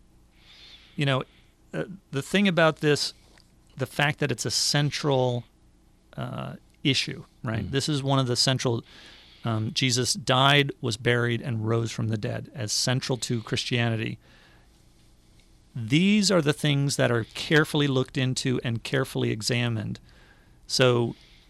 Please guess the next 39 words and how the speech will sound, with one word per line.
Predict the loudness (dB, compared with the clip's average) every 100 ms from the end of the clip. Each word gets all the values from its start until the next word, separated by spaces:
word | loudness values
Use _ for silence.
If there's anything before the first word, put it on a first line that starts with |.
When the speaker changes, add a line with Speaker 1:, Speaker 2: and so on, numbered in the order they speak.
| -20 -20 -20 -8
Speaker 1:
Paul, | 4 6 8 6 2 -4 _
the | -6
disciples, | -2 0 2 0 2 0 2 -2 -6 _ -20 -14 0
all | 4 6 6 4
would | 2 2
have | 0 -4 _ _ _ _ _ _ -20 -18 -12
carefully | -2 0 0 0 0 0
checked | 0 -2 2
out | 2 2 -2
that | -6
this | -2 0 0
was | 0 0 0 0
really | 0 2 -2
true. | -2 0 -2 -6 -16 -20 -4
No | 2 4
one's | 4 2
gonna | 2 2
say, | 4 4 4 2 2
"Oh, | 2
yeah, | 4 4
yeah, | 4 4
I'm | 2 0
a |
Christian. | 0 0 2 0 0 0
What | 2
do | 2
we | 2
believe, | 2 2 2 2
by | 2
the | 2
way? | 2 2 0 -16 2
Oh, | 4
that | 4 2
Jesus | 0 0 2
rose | 2 2
from | 0
the | 0
dead." | 0 0 2
What? | 0 0